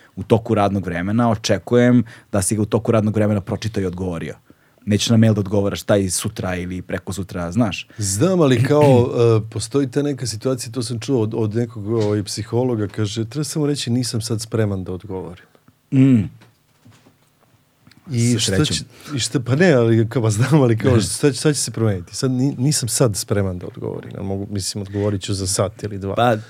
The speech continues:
Speaker 1: ali to je nešto što, ne kažem da to nije dobra stvar, da me ne shvate ljudi pogrešno, ali čini mi se da je to nešto što se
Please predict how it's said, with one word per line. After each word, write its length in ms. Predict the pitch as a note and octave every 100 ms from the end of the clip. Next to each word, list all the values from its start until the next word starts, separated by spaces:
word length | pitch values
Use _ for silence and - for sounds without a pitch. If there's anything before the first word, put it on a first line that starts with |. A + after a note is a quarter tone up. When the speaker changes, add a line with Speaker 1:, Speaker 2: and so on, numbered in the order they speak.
| -
Speaker 1:
ali 220 | C#3 C#3
to 160 | B2 F3
je 140 | F#3
nešto 360 | E3+ E3+ F#3 F3
što, 360 | - C#3+ B2 - _ _ - A#2+ - -
ne 160 | A#2+
kažem 300 | B2 D#3+ C#3+
da 80 | B2+
to 180 | A2+ B2+
nije 180 | A#2+ A2
dobra 380 | F#2+ G2+ F#2 E2+
stvar, 360 | - D#2+ - _
da 300 | - F2 F2+
me 100 | F#2+
ne 140 | F#2 F2
shvate 220 | F#2 F2+
ljudi 180 | E2+ E2
pogrešno, 460 | E2+ D2+ - - - _ - - - _ _ -
ali 760 | F#2+ F#2+ G2 G2 F#2+ F#2 F2+ E2 - _ _ _ _ _ - _
čini 320 | - C#3 D#3+
mi 180 | F3 E3
se 460 | - - B2+ A#2 -
da 180 | G#2 G2
je 120 | F#2+
to 260 | - - C#3
nešto 560 | A#2+ A#2+ C#3+ D#3+ -
što 320 | A2+ - A2+ G2+ - _
se 300 | - - A2